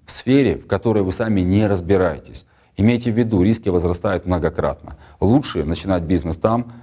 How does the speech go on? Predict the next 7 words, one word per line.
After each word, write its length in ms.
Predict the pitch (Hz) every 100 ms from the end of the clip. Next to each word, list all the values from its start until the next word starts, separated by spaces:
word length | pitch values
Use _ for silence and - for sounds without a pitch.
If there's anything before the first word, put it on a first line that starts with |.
| -
в 80 | -
той 220 | - 139
сфере, 400 | 139 107 82 67 -
где 220 | 76 78 95
вы 240 | 101 117 - -
компетентны. 640 | 90 80 87 73 65 - - _ _ _ _ _ _ _ _ _
Самоуверенность. 960 | - 117 110 113 110 101 80 67 -